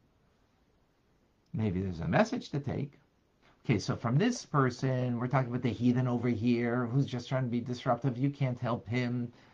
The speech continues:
He's not interested. So there's nothing you can do for that person. So it's only about you now concentrating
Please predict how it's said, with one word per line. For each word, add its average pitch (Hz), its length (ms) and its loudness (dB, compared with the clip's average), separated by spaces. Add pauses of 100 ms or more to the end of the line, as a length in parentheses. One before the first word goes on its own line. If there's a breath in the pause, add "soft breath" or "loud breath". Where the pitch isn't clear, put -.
(120 loud breath)
He's 123 140 -6
not 123 160 2
interested. 117 720 -2 (260 loud breath)
So - 120 -4
there's 131 100 0
nothing 139 280 2
you 107 60 -6
can 131 160 0
do 117 140 2
for 120 140 -4
that 113 260 -4
person. 120 680 -4 (180 loud breath)
So - 120 -2
it's 135 100 0
only 135 200 4
about 120 300 2
you 143 240 6
now 131 260 2
concentrating 135 760 0